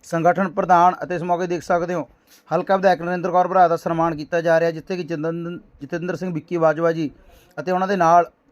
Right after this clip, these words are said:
ਗੁਰਪ੍ਰੀਤ ਸਿੰਘ ਮੌਜੂਦਾ ਸਰਪੰਚ ਅਤੇ ਨਾਲ ਮਾਰਕੀਟ ਕਮੇਟੀ ਦੇ ਚੇਅਰਮੈਨ ਜਗਸੀਰ ਸਿੰਘ ਝਨੇੜੀ ਅਤੇ ਇਸ ਮੌਕੇ 'ਤੇ ਸੁਖਮਨ ਸਿੰਘ ਬਾਲਦੀਆ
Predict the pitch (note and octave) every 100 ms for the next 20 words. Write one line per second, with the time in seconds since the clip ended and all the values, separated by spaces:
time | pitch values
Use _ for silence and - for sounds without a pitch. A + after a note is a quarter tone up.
0 | - D#3+ - E3+ F3 F#3 F#3 F3 _ _
1 | _ _ _ - C#3 D#3 F3+ F3+ - E3+
2 | F3 - - D3+ F3+ E3+ - B2+ D3 E3+
3 | D#3 - _ _ _ _ _ _ - _
4 | _ - E3+ E3 F3+ F3 F3 F3 E3+ E3+
5 | F3 F3+ F3 D#3 _ _ _ C3+ D3+ -
6 | F#3 E3+ F#3 G3 F3+ E3 E3 - _ -
7 | _ _ - F3 F3+ G3 F#3 G3 E3+ F3+
8 | D3 _ _ _ C#4+ _ _ _ C4 B3+
9 | _ _ _ _ C#4 - D4 D4 D4 C#4+
10 | - - - - D#3+ F#3 F#3 G#3 F3 D#3+
11 | E3+ G3 F#3 -